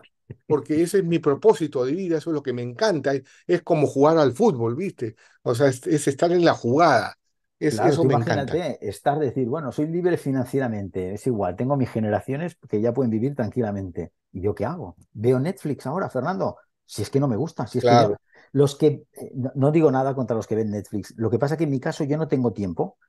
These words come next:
Speaker 2: porque como el tiempo tiene veinticuatro horas, yo lo destino a otras cosas, a leer, a
Speaker 1: Claro.
Speaker 2: formarme, a lo que sea. No pasa nada. Si un día quiero ver algo, lo
Speaker 1: Claro.
Speaker 2: veré,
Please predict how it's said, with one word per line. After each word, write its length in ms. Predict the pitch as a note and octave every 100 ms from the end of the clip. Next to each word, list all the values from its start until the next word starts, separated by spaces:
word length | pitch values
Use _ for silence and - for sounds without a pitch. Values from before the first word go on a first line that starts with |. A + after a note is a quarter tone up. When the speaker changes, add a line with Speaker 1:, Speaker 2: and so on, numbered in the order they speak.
| _ _
Speaker 2:
porque 160 | G#2
como 180 | G2+ G#2
el 60 | G#2
tiempo 200 | C#3 C3
tiene 180 | C3+ A#2+
veinticuatro 520 | G#2 G#2+ C3+ - D#3
horas, 320 | E3 A3 - _ _ _ _
yo 300 | - G2+ C#3
lo 60 | D3+
destino 380 | C#3+ C#3 E3+ D#3+
a 40 |
otras 300 | C3 A2+ -
cosas, 520 | D2+ - E3+ - _ _
a 100 | -
leer, 360 | - G2+ D#3 D#3
a 40 | A2
Speaker 1:
Claro. 340 | A#2+ A2 C#3
Speaker 2:
formarme, 60 | C#3+
a 40 | A#2+
lo 80 | F#2+
que 80 |
sea. 120 | G2+ G#2+
No 100 | C3
pasa 200 | E3 D#3+
nada. 340 | C3 F#2+ - _
Si 160 | -
un 60 | G#2
día 160 | B2
quiero 180 | - A#2
ver 120 | A2+
algo, 280 | B2 C#3+ F#3 -
lo 120 | -
Speaker 1:
Claro. 0 |
Speaker 2:
veré, 320 | G2 A2+ -